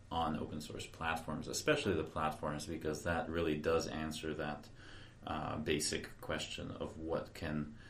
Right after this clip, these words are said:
someone of less privilege run. And if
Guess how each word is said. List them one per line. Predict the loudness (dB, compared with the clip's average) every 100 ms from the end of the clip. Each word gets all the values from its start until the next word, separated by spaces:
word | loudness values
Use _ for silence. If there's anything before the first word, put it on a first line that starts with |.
| -16 -4
someone | 2 2 2 0 0
of | 0
less | 2 2 0
privilege | -2 -2 0 -2 -2 -6 -6 -14 -16 -18 -6
run. | 0 0 0 -6 -10 -10
And | -6 -4 -2
if | -4